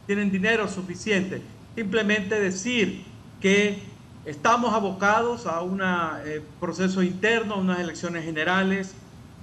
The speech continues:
Eh, no veo una ciudadanía activa, lamentablemente,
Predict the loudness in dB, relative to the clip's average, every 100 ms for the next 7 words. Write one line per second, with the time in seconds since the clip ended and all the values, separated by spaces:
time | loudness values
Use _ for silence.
0 | -6 -4 -2 -4 -2 0 2 4 4 6
1 | 6 6 4 2 0 -2 2 2 2 -2
2 | 0 0 0 -2 -6 -2 0 2 2 0
3 | -2 -6 0 2 2 2 0 2 0 0
4 | -2 -8